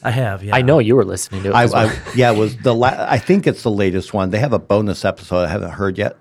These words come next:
Speaker 3: but I was listening to the latest one where it was all about the multi-campus and
Speaker 1: Yeah, that's
Speaker 3: the
Speaker 1: what I'm on right now.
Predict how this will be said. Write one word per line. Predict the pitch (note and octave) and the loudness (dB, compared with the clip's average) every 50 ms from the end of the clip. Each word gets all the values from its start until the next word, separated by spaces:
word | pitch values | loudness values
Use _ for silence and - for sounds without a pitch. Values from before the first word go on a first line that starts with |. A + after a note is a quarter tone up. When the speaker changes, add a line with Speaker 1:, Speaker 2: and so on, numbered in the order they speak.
| _ | _
Speaker 3:
but | - G2+ F#2 | 0 0 0
I | F#2+ | 0
was | F#2+ F#2 - | -2 -4 -4
listening | G#2+ A2+ G2+ - - A#2 G2 | -4 -4 -4 -4 -4 -6 -4
to | - | -4
the | G2 F#2+ | -6 -4
latest | F2+ F#2+ F#2 F#2 F#2 E2+ - - | -2 -2 -2 -2 -4 -6 -8 -6
one | G2+ F#2+ F2 E2+ E2+ | -4 -4 -4 -4 -2
where | F2 F2+ F2 E2 D#2+ - - - _ _ _ _ - _ - | -2 -2 -2 -2 -4 -6 -14 -20 _ _ _ _ -20 _ -10
it | - F#2+ - | -10 -8 -8
was | F#2 E2+ G2+ | -4 -2 0
all | F#2+ F#2 | 0 0
about | F2+ - F#2 F#2 - | 0 -2 -4 -4 -4
the | - | -6
multi-campus | F2 D#2+ F2 F#2 - - G2 - - - G2 F2+ D#2+ - F#2 E2+ - - - | -4 -2 -2 -2 -4 -6 -10 -8 -6 -4 -4 -4 -4 -6 -6 -8 -8 -8 -8
and | F#2 E2 D#2 D#2 E2 E2 - _ _ - | -8 -6 -6 -8 -10 -12 -14 _ _ -10
Speaker 1:
Yeah, | C#3 C#3+ C3+ A#2 A2 | -6 -4 -4 -2 -2
that's | A2+ A2 F#2+ | 0 0 0
Speaker 3:
the | F2+ | 0
Speaker 1:
what | B2 A2+ | 0 0
I'm | G#2 G2+ G#2 | 0 0 -2
on | G#2 G2+ | -2 -2
right | F#2+ F#2+ G2 | -2 -4 -4
now. | G2 G2 G#2 F#2+ | -6 -6 -6 -8